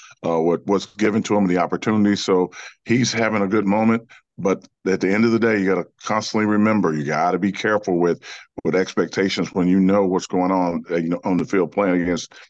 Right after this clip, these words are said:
the Patriots and when they're giving the ball away over and over again. The next few games they, that the Giants have,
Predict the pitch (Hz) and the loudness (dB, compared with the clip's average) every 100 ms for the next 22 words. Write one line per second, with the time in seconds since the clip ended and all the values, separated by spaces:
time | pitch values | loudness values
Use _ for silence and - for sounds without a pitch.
0 | _ - - 98 92 85 82 80 87 87 | _ -8 -2 -2 0 0 0 0 0 2
1 | 90 87 - - - - 101 104 90 95 | 2 0 -6 -18 -20 -6 -2 0 0 0
2 | 92 90 87 73 87 98 92 92 92 85 | 0 0 0 0 0 0 0 0 0 -2
3 | 80 82 78 82 104 113 - 104 92 101 | -2 -2 -2 0 0 -2 -2 0 0 0
4 | 95 92 92 90 82 92 92 95 98 98 | 0 0 0 -2 -4 -2 -2 -2 -2 -2